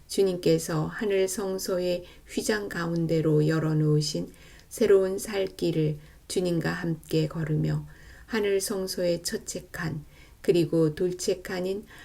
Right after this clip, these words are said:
하늘 지성소의 영광의 임재 앞으로 나아가고 있습니다. 그리고 결국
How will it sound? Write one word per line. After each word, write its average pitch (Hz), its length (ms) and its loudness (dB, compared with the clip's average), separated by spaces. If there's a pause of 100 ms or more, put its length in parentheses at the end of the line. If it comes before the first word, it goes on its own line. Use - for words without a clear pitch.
(140)
하늘 208 380 2
지성소의 185 880 0 (340)
영광의 180 580 2
임재 180 420 -2
앞으로 170 520 -4
나아가고 160 680 -2
있습니다. 151 720 -2 (960)
그리고 165 680 4
결국 156 600 2